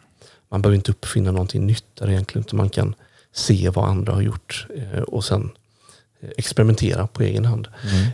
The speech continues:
Speaker 1: Ehm, men poängen som jag ville få fram där, det var att det finns en, eh, skillnad i hur man kan arbeta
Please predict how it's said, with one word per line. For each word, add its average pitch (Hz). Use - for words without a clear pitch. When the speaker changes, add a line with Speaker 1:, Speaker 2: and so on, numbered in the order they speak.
Speaker 1:
Ehm, 104
men 117
poängen 117
som 123
jag 110
ville 104
få 113
fram 131
där, 90
det 101
var 95
att -
det 117
finns 104
en, 101
eh, 101
skillnad 123
i 117
hur 107
man 92
kan 104
arbeta 98